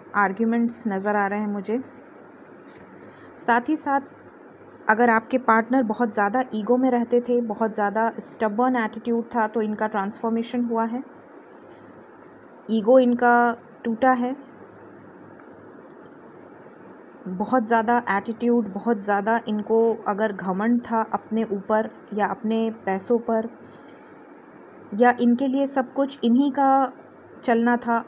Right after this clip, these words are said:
इस relationship में, authority इनके हाथ में अगर थी, तो यहाँ पे इनको किसी तरह का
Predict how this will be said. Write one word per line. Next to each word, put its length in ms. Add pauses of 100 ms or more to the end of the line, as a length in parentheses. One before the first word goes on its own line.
(120)
इस 180
relationship 680
में, 140
authority 640
इनके 260
हाथ 320
में 120
अगर 300
थी, 80
तो 140
यहाँ 400
पे 60
इनको 320
किसी 300
तरह 240
का 300